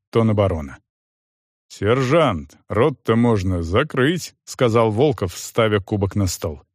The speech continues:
И они с бароном засмеялись. Когда к вечеру Волков вышел во двор, там его уже поджидал Йоган и, видимо, давно ждал.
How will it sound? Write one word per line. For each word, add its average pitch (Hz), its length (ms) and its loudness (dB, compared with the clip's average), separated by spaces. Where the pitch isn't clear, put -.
И 110 80 -4
они 160 320 4
с 107 120 0
бароном 98 480 2
засмеялись. 85 840 -4
Когда 131 300 0
к - 100 -8
вечеру 160 420 0
Волков 135 500 0
вышел 117 400 0
во 110 140 2
двор, 135 400 -4
там 240 200 0
его 202 280 2
уже 180 260 2
поджидал 147 560 2
Йоган 101 460 2
и, 165 220 0
видимо, 185 580 0
давно 165 500 0
ждал. 151 420 0